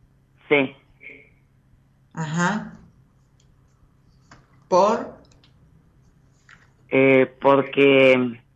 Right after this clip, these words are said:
Speaker 1: él tiene que terminar otra relación que tiene paralela.
Speaker 2: Ahora entiendo. Bien. Eh, entonces, tu pregunta sería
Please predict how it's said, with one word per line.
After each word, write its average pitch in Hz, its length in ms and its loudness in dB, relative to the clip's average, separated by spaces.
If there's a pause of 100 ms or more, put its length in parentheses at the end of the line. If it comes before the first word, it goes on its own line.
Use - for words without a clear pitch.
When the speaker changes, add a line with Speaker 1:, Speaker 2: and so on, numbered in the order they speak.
(260)
Speaker 1:
él 160 140 4
tiene 165 200 8
que 147 100 4
terminar 147 420 4
otra 139 140 0
relación 135 500 2
que 135 80 0
tiene 139 260 0
paralela. 143 560 -2 (2000)
Speaker 2:
Ahora 127 280 -4
entiendo. 127 460 -4 (2500)
Bien. 135 580 -2 (1500)
Eh, - 340 -12
entonces, 170 1000 -6 (100)
tu 170 160 -6
pregunta 214 440 -2
sería 175 840 -4